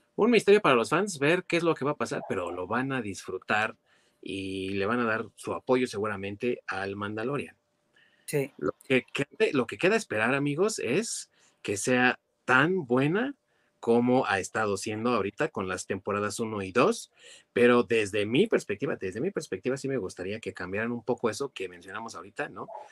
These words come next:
Speaker 1: De estos como t-, desvíos que hay, y ojalá que la historia sea un poco más directa. Y también una de las incógnitas para muchos fans es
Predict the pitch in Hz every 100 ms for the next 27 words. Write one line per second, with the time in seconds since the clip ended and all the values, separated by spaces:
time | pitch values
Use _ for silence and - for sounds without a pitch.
0 | _ _ - 107 104 120 - 160 151 -
1 | - _ _ - 110 101 98 95 95 -
2 | 110 113 127 107 135 135 113 - 127 107
3 | 110 180 - _ _ _ _ - 113 117
4 | 110 - 110 120 190 - 113 101 101 98
5 | 135 139 143 143 139 131 123 127 101 107
6 | 120 - 196 - - - _ - 101 -
7 | 113 123 165 208 208 165 117 110 113 107
8 | 104 143 156 123 107 104 123 143 - 165
9 | 151 147 -